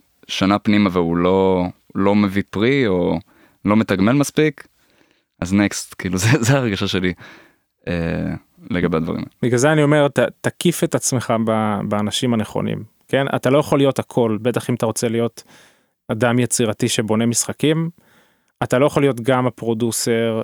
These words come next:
Speaker 2: אמ, וגם הזה וגם הזה. תקיף את עצמך באנשים הנכונים, שכל אחד יודע לשים את ה-, בוא נגיד, את האזורים האדומים, או את המגבלות,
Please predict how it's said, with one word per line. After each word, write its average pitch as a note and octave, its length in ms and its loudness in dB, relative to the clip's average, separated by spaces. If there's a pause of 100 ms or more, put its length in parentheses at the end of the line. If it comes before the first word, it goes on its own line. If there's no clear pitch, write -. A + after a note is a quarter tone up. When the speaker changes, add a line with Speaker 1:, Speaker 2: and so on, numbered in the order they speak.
Speaker 2:
אמ, A2 600 -6 (120)
וגם A#2 340 -2
הזה A2+ 240 -2
וגם A2+ 260 -4
הזה. A2+ 240 -6
תקיף - 380 -2
את - 80 -6
עצמך D#3 400 -2
באנשים A#2 400 -2
הנכונים, C3+ 340 -2
שכל D3+ 420 0
אחד D3+ 260 0
יודע B2 240 2
לשים C3 460 0 (640)
את A#2+ 140 -4
ה-, G#2+ 320 0
בוא A#2 140 0
נגיד, B2+ 180 2
את - 80 0
האזורים A#2+ 460 2
האדומים, A#2 540 2
או A2+ 80 2
את A2 140 -6
המגבלות, A#2 840 -2